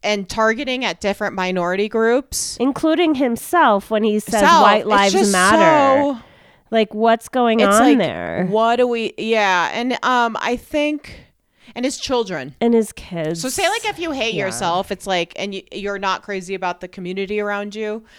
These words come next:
Speaker 1: that you're a part of, like, t-, I don't know. There's a lot of complicated things. I mean,
Speaker 2: Yeah.
Speaker 1: not to bring it up, but Britney Spears, it's like we're watching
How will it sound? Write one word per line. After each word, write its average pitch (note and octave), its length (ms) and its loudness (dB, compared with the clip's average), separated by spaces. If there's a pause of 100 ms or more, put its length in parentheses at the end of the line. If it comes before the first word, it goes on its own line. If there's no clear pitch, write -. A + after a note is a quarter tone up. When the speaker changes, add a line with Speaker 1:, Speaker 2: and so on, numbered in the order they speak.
(200)
Speaker 1:
that F3+ 100 -8
you're F#3+ 140 0
a F#3+ 40 -2
part F3 280 -4
of, G3 160 -2
like, F3+ 300 -4
t-, - 120 -14 (140)
I F#3+ 180 -2
don't F3 200 -4
know. F#2 280 -4 (600)
There's B3+ 320 0
a C4 60 -2
lot C4+ 400 0
of C#4 120 -6
complicated B3 720 -4
things. G3+ 420 -2
I G#3 180 -4
mean, G3+ 320 -2
Speaker 2:
Yeah. C#3 340 -2
Speaker 1:
not G#3 200 0
to - 80 -14
bring A#3 180 -4
it A3 100 -2
up, G3 220 0
but F#3 220 -2
Britney G#3+ 320 0
Spears, A3 680 -2
it's G#3 180 -4
like G#3 160 0
we're G#3 140 -2
watching A3+ 800 -2